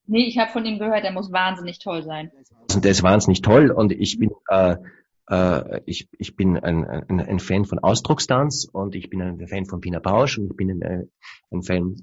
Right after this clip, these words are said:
Speaker 2: von Wim Wenders. Also es hat einfach alles gepasst, ja. Äh, und es war ein unheimlich faszinierender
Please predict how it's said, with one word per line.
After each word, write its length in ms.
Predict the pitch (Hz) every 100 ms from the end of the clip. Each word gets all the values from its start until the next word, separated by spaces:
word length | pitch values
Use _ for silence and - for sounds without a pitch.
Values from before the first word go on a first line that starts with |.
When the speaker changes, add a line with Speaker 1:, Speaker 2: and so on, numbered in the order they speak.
| -
Speaker 2:
von 320 | 98 90 90 101
Wim 160 | 90
Wenders. 460 | 92 117 135 131 -
Also 180 | 98 87
es 100 | - -
hat 300 | 104 107 117
einfach 200 | 113 95
alles 240 | 98 95
gepasst, 440 | 104 - 76 71 -
ja. 200 | 80 160 - _ _ _ - _ _ _ _ _
Äh, 200 | - 101
und 160 | - 107
es 120 | -
war 100 | 101
ein 120 | 104
unheimlich 380 | 120 135 131 123
faszinierender 960 | 113 113 107 95 120 135 135 127 123